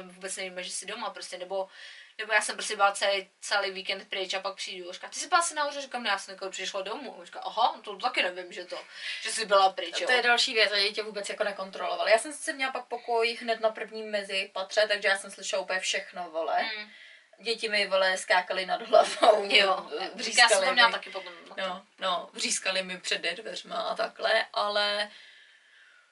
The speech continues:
Speaker 2: Vůbec mě nekontrolovali v ničem. Já
Speaker 1: No.
Speaker 2: jsem měla vždycky ty svý přítele,
Speaker 1: <laughs>
Speaker 2: takže jsem prostě doma ani nespala. A oni nikdy s tím neměli problém.
Speaker 1: Mm.
Speaker 2: Nikdy nebylo to, že tě kontrolovali, kde, kde jsi, s kým jsi.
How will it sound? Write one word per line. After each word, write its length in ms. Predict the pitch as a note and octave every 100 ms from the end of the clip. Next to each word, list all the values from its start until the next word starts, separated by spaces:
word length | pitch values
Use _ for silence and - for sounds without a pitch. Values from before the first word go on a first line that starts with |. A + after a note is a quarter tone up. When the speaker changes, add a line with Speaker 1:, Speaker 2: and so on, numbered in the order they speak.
| _ -
Speaker 2:
Vůbec 280 | A#3+ B3
mě 80 | B3+
nekontrolovali 680 | A#3 G#3 F#3+ F#3 E3+ E3+ F3+
v 40 | F#3+
ničem. 360 | F#3+ - E3+
Já 100 | F3+
Speaker 1:
No. 100 | -
Speaker 2:
jsem 120 | G#3 G#3
měla 420 | G3 F#3 F3 F3
vždycky 320 | E3+ F3 -
ty 100 | F3+
svý 320 | F3+ E3+ E3+ C#3+ - _ _ _ _
přítele, 840 | - - F#3 - F#3 F3 E3+ F#3 G#3 - B3+
Speaker 1:
<laughs> 300 | C4+ - G3+
Speaker 2:
takže 240 | A3 G3 G3
jsem 200 | G3+ F3+
prostě 320 | F3+ - F3
doma 340 | - - G#3 E3
ani 220 | F3 F#3
nespala. 360 | G3 - E3
A 140 | - F#3+
oni 120 | A#3
nikdy 300 | A3+ A3+ G#3
s 80 | G#3
tím 100 | G#3
neměli 340 | G3 F#3+ F#3+
problém. 460 | G3 F#3+ - - -
Speaker 1:
Mm. 220 | F#3 C4
Speaker 2:
Nikdy 220 | A3+ A3
nebylo 320 | G#3+ G3 G3
to, 120 | G3 G3
že 100 | F3+
tě 120 | F#3+
kontrolovali, 600 | F#3+ F3+ F#3 F3+ F3+ E3+
kde, 260 | E3 F#3 F3+ -
kde 200 | G3 G#3
jsi, 240 | - F#3
s 60 | -
kým 200 | G3+ F#3+
jsi. 340 | F#3+ F3